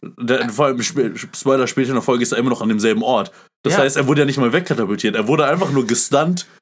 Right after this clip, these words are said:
Speaker 1: für fünfzehn Minuten.
Speaker 2: Ja,
Speaker 1: <laughs> So.
Speaker 2: keine Ahnung. Naja, auf jeden Fall sieht man ihn und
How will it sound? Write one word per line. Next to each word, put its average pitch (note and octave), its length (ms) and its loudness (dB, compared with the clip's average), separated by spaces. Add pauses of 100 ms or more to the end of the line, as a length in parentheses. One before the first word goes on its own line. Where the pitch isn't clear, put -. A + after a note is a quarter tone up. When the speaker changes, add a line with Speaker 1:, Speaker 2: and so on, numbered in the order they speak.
(260)
Speaker 1:
für A#2+ 300 0
fünfzehn D3 540 0
Minuten. B2+ 480 0
Speaker 2:
Ja, E3+ 220 2
Speaker 1:
<laughs> - 0 -
So. E3 80 2
Speaker 2:
keine E3+ 280 2
Ahnung. C3+ 300 -4 (1040)
Naja, D#3+ 220 0
auf D3 80 -4
jeden B3 140 -2
Fall G#3 160 2
sieht A#3 140 -4
man A#3+ 160 -4
ihn A#3 200 -6 (500)
und F3+ 640 0